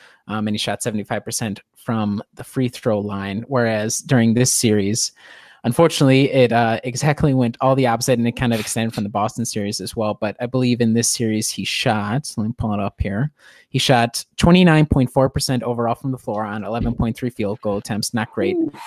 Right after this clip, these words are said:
Speaker 1: Shot seventeen point two percent from three off of four point eight three-point attempts. And he shot seventy-six point two percent from the free throw line. So that was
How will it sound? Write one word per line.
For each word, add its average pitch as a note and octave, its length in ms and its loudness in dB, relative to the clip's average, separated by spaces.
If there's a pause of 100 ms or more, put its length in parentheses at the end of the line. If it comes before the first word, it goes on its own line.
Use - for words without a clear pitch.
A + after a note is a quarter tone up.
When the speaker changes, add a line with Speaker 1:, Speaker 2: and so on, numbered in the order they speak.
(140)
Speaker 1:
Shot C3 400 2
seventeen F3 680 6
point C3+ 320 2
two A3 220 2
percent B2+ 460 0
from A2 160 -4
three B2 420 0
off - 240 -6
of A2+ 120 -10
four C3+ 200 0
point A2+ 300 0
eight B2 180 -4
three-point B2 480 -2
attempts. G2+ 540 -8 (440)
And A#2 100 -2
he A#2 60 -2
shot B2 240 -2
seventy-six - 800 -4
point A#2+ 340 -4
two B2 160 -8
percent A#2 340 -6
from G#2 120 -8
the A#2 60 -10
free G#2+ 180 -8
throw G#2+ 180 -4
line. G#2+ 180 -4
So C#3+ 120 -2
that C#3 200 6
was A#2+ 400 0